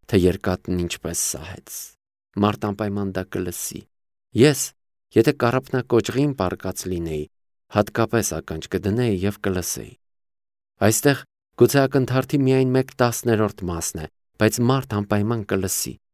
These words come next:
Եվ պատկերացրեք, դեռ մինչև հիմա վիճում են այն մասին, որ գուցե, երբ գլուխն արդեն թռչում է, ապա դեռ մի վայրկյանաչափ ժամանակ էլ գուցե գիտի, որ թռել է։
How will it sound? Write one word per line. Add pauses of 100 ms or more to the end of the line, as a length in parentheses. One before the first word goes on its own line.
(540)
Եվ
պատկերացրեք, (400)
դեռ
մինչև
հիմա
վիճում
են
այն
մասին,
որ (420)
գուցե, (480)
երբ
գլուխն
արդեն
թռչում
է, (460)
ապա
դեռ
մի
վայրկյանաչափ
ժամանակ
էլ (100)
գուցե (420)
գիտի,
որ
թռել
է։